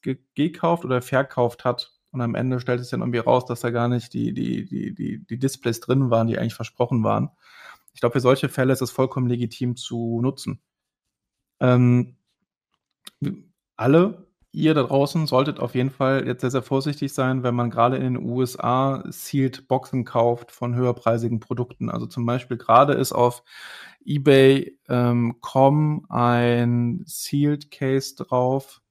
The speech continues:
ähm, von dieser P-S-G-Kollektion, in der du On-Card-Autogramme von Messi und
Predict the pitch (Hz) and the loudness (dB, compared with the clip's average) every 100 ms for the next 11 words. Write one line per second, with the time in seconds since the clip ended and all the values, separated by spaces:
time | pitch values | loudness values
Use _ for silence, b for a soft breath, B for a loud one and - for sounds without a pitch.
0 | _ _ 123 117 113 117 113 120 117 117 | _ _ -6 -4 -2 -2 -4 -4 -2 -2
1 | 117 - 127 127 123 131 127 - 117 117 | -4 -2 0 0 0 -2 -2 0 0 -2
2 | - - 113 117 127 _ - 120 110 117 | -6 -6 -4 -4 -6 _ -8 -6 -2 -2
3 | 117 117 117 117 b b b b 123 135 | 0 0 -2 -4 b b b b -4 -4
4 | 127 - - 127 113 117 113 120 113 120 | -4 -4 -6 -4 -2 0 -2 -2 0 -2
5 | - 117 117 117 110 107 107 107 - | -2 0 2 2 0 -2 -2 -4 -6